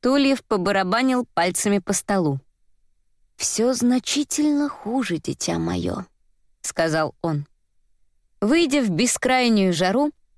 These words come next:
Варвара ощутила, что лёгкость, которая первый признак сумасшествия, ещё при ней. А значит, можно всё. Она вынула смартфон и набрала номер. «Павел, надо срочно увидеться»,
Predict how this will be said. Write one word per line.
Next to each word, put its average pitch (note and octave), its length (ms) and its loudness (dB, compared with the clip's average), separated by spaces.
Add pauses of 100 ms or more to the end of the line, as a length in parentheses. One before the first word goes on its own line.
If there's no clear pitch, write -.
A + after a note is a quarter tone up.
(200)
Варвара C#4+ 460 2
ощутила, C#4 500 2
что - 180 -2
лёгкость, B3 520 0
которая G3 420 0
первый F#3+ 420 0
признак F3 400 0
сумасшествия, C4 840 0 (180)
ещё B3 360 2
при F#3 200 0
ней. D3+ 300 -2 (880)
А A3+ 160 0
значит, C#4 540 0
можно G#3 500 2
всё. - 360 -2 (840)
Она G3+ 220 2
вынула F#3+ 380 2
смартфон B3 680 -2 (160)
и A3+ 80 2
набрала E3+ 460 2
номер. D3+ 340 -4 (1120)
«Павел, A#3+ 420 0 (680)
надо B3 340 2
срочно B3 540 0
увидеться», G#3 560 -2